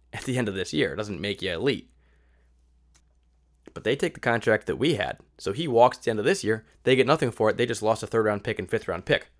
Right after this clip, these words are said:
David Gettleman's a bad G M, but he can't possibly be that bad. He must be planning on either franchise tagging him for fifteen million or seventeen million dollars or signing him to extension for longer than that.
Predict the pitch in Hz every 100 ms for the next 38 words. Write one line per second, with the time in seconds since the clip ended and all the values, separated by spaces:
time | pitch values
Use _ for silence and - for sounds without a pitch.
0 | _ _ _ - 101 151 107 120 110 98
1 | 87 101 92 82 90 101 85 _ - -
2 | 113 - 170 - 127 117 104 92 80 -
3 | _ 107 98 98 87 113 - - _ _
4 | _ - 117 143 - 143 127 117 98 87
5 | 95 107 147 139 - 139 143 143 135 _
6 | _ - 101 127 - 127 123 123 123 -
7 | 117 120 117 113 107 101 87 87 98 -
8 | _ _ _ _ _ _ _ _ _ 107
9 | 110 113 110 _ _ - - 104 110 101
10 | 110 - 95 104 104 110 117 160 107 71
11 | -